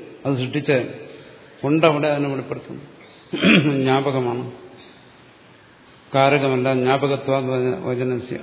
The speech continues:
അതുകൊണ്ടാണ് വേദം കൊണ്ട് മോക്ഷം കിട്ടത്തില്ലെന്ന് പറയുന്നത്. വേദം കൊണ്ട് മോക്ഷം സാധ്യമല്ല എന്ന് പറഞ്ഞ് വേദത്തെ നിഷേധിക്കാറുണ്ടല്ലോ. അതിന്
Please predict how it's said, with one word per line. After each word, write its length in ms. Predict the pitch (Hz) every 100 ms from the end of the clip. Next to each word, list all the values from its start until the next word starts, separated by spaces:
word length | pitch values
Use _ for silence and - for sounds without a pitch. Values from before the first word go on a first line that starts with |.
| -
അതുകൊണ്ടാണ് 540 | 135 151 156 156 156
വേദം 720 | 170 160 147 147 147 147 147
കൊണ്ട് 200 | 143 135
മോക്ഷം 400 | 139 139 135 143
കിട്ടത്തില്ലെന്ന് 600 | 135 131 139 127 123 -
പറയുന്നത്. 320 | - - - - - - - - - - - - - - - - - - - - 147
വേദം 300 | 123 139 139
കൊണ്ട് 220 | 135 135
മോക്ഷം 360 | 135 127 143
സാധ്യമല്ല 600 | 135 135 131 139 135 135 135
എന്ന് 120 | 135
പറഞ്ഞ് 220 | 139 135
വേദത്തെ 320 | 131 139 139
നിഷേധിക്കാറുണ്ടല്ലോ. 920 | 143 131 143 139 143 135 127 117 123
അതിന് 280 | 120 135 143